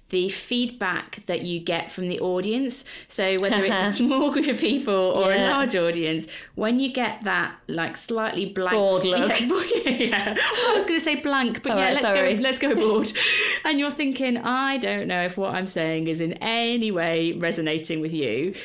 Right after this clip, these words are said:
Speaker 1: What do you think you can do so that they, that doesn't affect your confidence in that moment?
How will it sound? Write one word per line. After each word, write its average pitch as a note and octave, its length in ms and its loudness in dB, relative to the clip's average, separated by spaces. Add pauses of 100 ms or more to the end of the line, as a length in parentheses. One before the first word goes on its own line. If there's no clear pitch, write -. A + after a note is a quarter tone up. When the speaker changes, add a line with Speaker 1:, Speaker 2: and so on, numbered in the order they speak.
(140)
Speaker 1:
What A#3+ 300 -4
do D#4 80 -2
you D#4+ 80 0
think C4 200 -2
you G#3 140 -4
can F#3+ 240 -4
do E3+ 320 0
so E3 140 -4
that E3 160 -4
they, F3 120 -2
that D#3+ 300 -2
doesn't G3 220 -2
affect - 260 -4
your D#3+ 120 -4
confidence F3 520 -6
in F#3 100 -4
that F3+ 140 -4
moment? G#3 480 -4